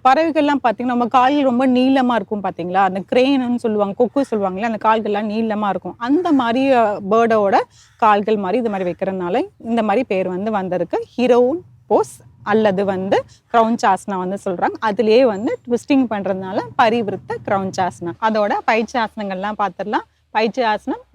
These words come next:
ஒன்று. இப்ப கால்கள் வந்து இப்படி சுக்காசனால வச்சுக்கோங்க. ஒரு கால் மடக்கி வச்சுக்கோங்க. இப்ப ஒரு கால் மட்டும் இப்படி மடக்கிடலாம். மடச்சிட்டு, மடிச்சிட்டு உங்களோட கைகள்ல வந்து இந்த கால் பாதத்துல வந்து இப்படி பிடிச்சிக்கலாம்.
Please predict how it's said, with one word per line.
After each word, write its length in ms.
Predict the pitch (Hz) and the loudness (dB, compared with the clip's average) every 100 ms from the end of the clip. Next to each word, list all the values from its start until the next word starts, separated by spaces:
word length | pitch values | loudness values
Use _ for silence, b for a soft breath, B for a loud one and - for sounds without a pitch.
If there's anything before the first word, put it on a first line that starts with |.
| - | -8
ஒன்று. 400 | 202 196 165 147 _ _ _ _ _ - _ _ _ _ _ _ | -6 -4 -8 -10 _ _ _ _ _ -20 _ _ _ _ _ _
இப்ப 120 | - | -10
கால்கள் 400 | 202 220 220 214 | 0 2 2 0
வந்து 200 | 214 214 | -4 -6
இப்படி 200 | 392 311 - | -6 -6 -6
சுக்காசனால 540 | 202 226 214 202 196 190 | -4 -4 -4 -4 -6 -6
வச்சுக்கோங்க. 440 | - - 208 262 | -6 -6 -4 -4
ஒரு 280 | 466 208 196 | -2 -4 -2
கால் 200 | 196 196 | -2 -2
மடக்கி 280 | 196 185 202 | -4 -6 -8
வச்சுக்கோங்க. 440 | 190 - 196 214 311 - _ _ - | -12 -10 -6 -4 -4 -6 _ _ -10
இப்ப 220 | 269 349 | -4 0
ஒரு 220 | 240 233 | 2 2
கால் 200 | 233 220 | 0 -2
மட்டும் 340 | 214 190 320 403 | -2 -6 -6 -6
இப்படி 220 | - 214 | -6 -6
மடக்கிடலாம். 540 | 190 196 190 202 285 - _ _ _ | -6 -6 -4 -2 -2 -6 _ _ _
மடச்சிட்டு, 460 | 202 208 214 220 - 220 | -4 -2 -2 -8 -10 -6
மடிச்சிட்டு 440 | 202 226 196 240 330 - b b _ 233 | -4 -4 -4 -2 -2 -4 b b _ -6
உங்களோட 300 | 247 226 311 254 | -2 0 2 2
கைகள்ல 440 | 254 370 359 254 | 2 2 2 2
வந்து 400 | 214 196 233 440 | -2 -6 -6 -4
இந்த 200 | 359 240 | -4 -4
கால் 280 | 226 226 240 - | -2 -2 -2 0
பாதத்துல 340 | 202 269 254 208 | 0 0 -2 -4
வந்து 140 | 247 | -2
இப்படி 140 | 254 202 | -4 -4
பிடிச்சிக்கலாம். 480 | 202 - - 190 | -8 -8 -8 -6